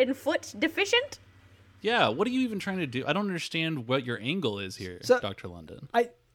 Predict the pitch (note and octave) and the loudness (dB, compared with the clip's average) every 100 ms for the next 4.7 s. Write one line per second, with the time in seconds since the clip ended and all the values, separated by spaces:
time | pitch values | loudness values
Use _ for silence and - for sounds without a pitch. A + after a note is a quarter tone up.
0 | - - - - A3+ A3+ B3 D4 C4+ A3+ | -20 -2 -2 2 2 6 6 6 4 2
1 | G#3+ G3+ - - _ _ _ _ E3 - | 4 2 2 -6 _ _ _ _ -6 4
2 | D3+ D#3 - - _ _ _ - G#3 G3+ | 4 4 -2 -16 _ _ _ -6 2 2
3 | G3 G3+ - G3+ G#3+ - - F3 F3 G#3 | 0 2 4 6 6 6 6 6 4 2
4 | - D3+ C#3 E3 E3+ E3+ C3 | 2 4 4 4 2 0 -2